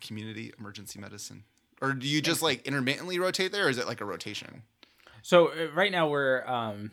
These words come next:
Speaker 2: this is, like, our quote-unquote orientation week and a half. Um, so we all get a couple shifts at the community site. Um, I just had one a couple days ago. I have another one,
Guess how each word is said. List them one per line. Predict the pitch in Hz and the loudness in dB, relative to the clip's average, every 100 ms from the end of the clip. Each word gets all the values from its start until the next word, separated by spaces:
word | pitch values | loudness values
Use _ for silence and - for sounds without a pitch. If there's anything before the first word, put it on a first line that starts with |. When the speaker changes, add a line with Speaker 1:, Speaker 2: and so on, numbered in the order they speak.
| - | -4
Speaker 2:
this | 156 135 | -4 -2
is, | 135 | 0
like, | 143 | 2
our | 123 120 113 113 | 4 4 4 0
quote-unquote | - 139 117 120 117 110 - _ _ - | 0 0 0 0 0 0 -4 _ _ -4
orientation | 151 127 120 120 110 120 120 120 110 - - | 0 0 0 -2 -2 -2 -2 -2 -6 -16 -10
week | 120 117 | -6 -2
and | 120 | -2
a | 107 | -2
half. | 104 110 117 - _ | 0 0 -2 -6 _
Um, | 131 117 107 107 | -8 -4 -4 -4
so | 110 131 | -2 0
we | 123 | 2
all | 127 127 | 4 2
get | 120 117 | 2 0
a | |
couple | 110 143 117 110 | 0 -2 0 -2
shifts | - 110 - | 2 0 0
at | 104 | -6
the | |
community | 110 120 110 107 110 | -6 -2 0 2 0
site. | 110 113 110 104 - - - | 2 4 4 2 -4 -20 -12
Um, | - 107 104 107 | -4 -2 -2 -4
I | 110 | -4
just | 107 - | -6 0
had | 120 107 | 0 2
one | 107 107 107 107 | 0 0 0 0
a | 110 | -2
couple | 117 110 | -6 -4
days | 131 131 120 | 0 2 4
ago. | 120 113 | 6 6
I | 110 | 6
have | 107 | 4
another | 107 110 113 | 2 4 4
one, | 110 113 110 104 104 | 4 2 2 0 -2